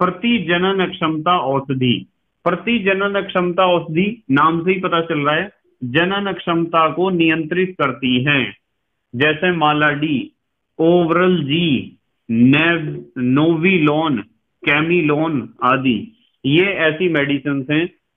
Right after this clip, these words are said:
जो जनन क्षमता को कम कर देंगी, ठीक है, जिससे जनसंख्या नियंत्रित रह सके। तो बेटे जल्दी से अब हमारे देश के प्यारे प्यारे बच्चे screenshot लेंगे। ले लिया बेटे screenshot?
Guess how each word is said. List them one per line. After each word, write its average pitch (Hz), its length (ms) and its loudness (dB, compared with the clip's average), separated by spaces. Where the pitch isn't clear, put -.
जो 156 260 4
जनन 147 520 -2
क्षमता 135 500 -2
को 170 180 -2
कम 151 360 0
कर 131 200 -2
देंगी, 110 400 -4
ठीक 160 200 2
है, 202 200 -6
जिससे 156 400 0
जनसंख्या 147 680 -2
नियंत्रित 139 640 -4
रह 127 280 0
सके। 107 320 -10
तो 170 100 4
बेटे 180 580 0
जल्दी 156 460 0
से 190 140 -2
अब 175 200 0
हमारे 160 340 0
देश 147 300 -2
के 180 80 2
प्यारे 151 340 0
प्यारे 151 260 0
बच्चे 147 500 -2
screenshot 156 720 0
लेंगे। 107 420 -2
ले 143 200 4
लिया 180 180 2
बेटे 185 260 0
screenshot? 185 600 -2